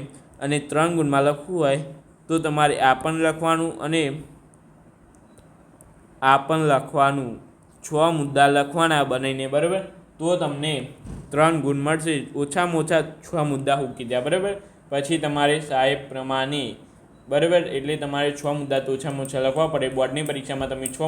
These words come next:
મુદ્દા લખશો તો જ તમને ત્રણ ગુણ મળશે, બરાબર? એટલા માટે અત્યારથી જ તમારે ટેવ પાડી લેવાની. તો આ સાથે અહીંયા આ વીડિયો પૂર્ણ થાય છે, મિત્રો. વીડિયોને લાઈક, શેર અને સબસ્ક્રાઇબ કરવાનું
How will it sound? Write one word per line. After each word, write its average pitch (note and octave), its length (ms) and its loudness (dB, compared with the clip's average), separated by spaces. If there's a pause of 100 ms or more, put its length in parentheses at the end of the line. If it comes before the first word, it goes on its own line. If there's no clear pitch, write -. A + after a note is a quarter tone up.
મુદ્દા B2+ 300 0
લખશો C#3 280 -2 (440)
તો D#3+ 80 -2 (100)
જ - 100 -4
તમને C#3+ 280 0 (280)
ત્રણ D#3 320 4
ગુણ C3 160 -4 (100)
મળશે, D#3 300 -2
બરાબર? E3+ 320 2 (360)
એટલા D3 300 0
માટે D3 180 2
અત્યારથી D#3+ 400 0
જ E3+ 100 -8
તમારે D3+ 280 2
ટેવ C#3 300 4
પાડી D3 220 4
લેવાની. C#3 440 2 (340)
તો E3 80 -2 (180)
આ D#3+ 80 8
સાથે D#3+ 300 2
અહીંયા D3 340 4
આ D#3 80 8
વીડિયો C#3+ 340 2
પૂર્ણ C#3+ 240 -2
થાય D#3+ 180 2
છે, D#3+ 160 -6
મિત્રો. D#3 260 -4 (600)
વીડિયોને E3 600 2
લાઈક, C#3+ 420 4
શેર D#3+ 200 2
અને D#3 180 -2
સબસ્ક્રાઇબ D#3 640 -2
કરવાનું D3+ 360 0